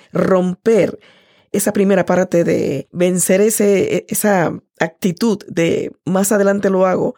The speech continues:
cuando uno se enfrenta a esa página en blanco o a la pantalla en blanco.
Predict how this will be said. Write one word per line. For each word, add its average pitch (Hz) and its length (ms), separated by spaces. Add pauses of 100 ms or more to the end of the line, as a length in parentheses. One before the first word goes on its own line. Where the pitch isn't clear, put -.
(140)
cuando 175 280
uno 202 100
se 214 120
enfrenta 190 500
a 147 40
esa 190 200
página 190 240
en 175 100
blanco 185 260
o 160 160
a 156 60
la - 120
pantalla 226 500
en - 80
blanco. - 440